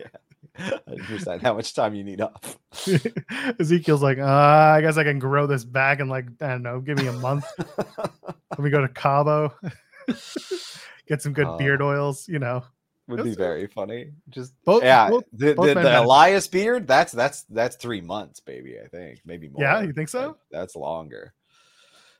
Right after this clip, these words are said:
Speaker 1: Oh, Big Brother Elias gonna come back, avenge his, his busted brother.
Speaker 2: And that's gonna be K O and Elias, like we've never seen them before.
Speaker 1: <laughs>
Speaker 2: Uh, I, I don't know. I enjoyed it. I, I,
Speaker 1: Yeah,
Speaker 2: I'm
Speaker 1: me too.
Speaker 2: really happy to see K O get his, um,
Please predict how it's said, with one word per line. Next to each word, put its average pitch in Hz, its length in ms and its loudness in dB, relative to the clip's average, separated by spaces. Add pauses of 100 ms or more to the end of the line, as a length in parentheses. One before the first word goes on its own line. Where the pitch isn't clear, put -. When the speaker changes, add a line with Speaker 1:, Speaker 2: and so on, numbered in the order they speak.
Speaker 1:
Oh, 135 340 6
Big 127 220 -4
Brother 135 240 0
Elias 107 540 0
gonna 110 160 -10
come 120 180 -12
back, 101 300 -6
avenge 95 340 -10
his, - 300 -18 (200)
his - 140 -20
busted 92 480 -14
brother. 85 280 -16 (640)
Speaker 2:
And 151 100 -6
that's 143 140 -6
gonna 139 140 -4
be 131 100 -4
K 151 280 0
O 190 100 2
and 202 80 -2
Elias, 123 480 -4
like 127 180 -12
we've 110 160 -12
never 135 220 -4
seen 147 220 -6
them 151 100 -4
before. 131 540 -6
Speaker 1:
<laughs> - 360 -16
Speaker 2:
Uh, 185 300 0
I, 294 220 2
I 285 40 -4
don't 330 80 -6
know. 196 100 -2
I 180 140 2
enjoyed 151 280 0
it. 143 180 -4
I, 160 180 2
I, 160 160 -4
Speaker 1:
Yeah, 156 180 -2
Speaker 2:
I'm 143 120 0
Speaker 1:
me 135 100 -6
too. 127 80 -8
Speaker 2:
really 156 220 -2
happy 143 300 -4
to 135 80 -10
see - 140 -14
K 131 280 -6
O 127 140 -6
get 123 400 -8 (320)
his, 120 640 -8
um, 120 560 -10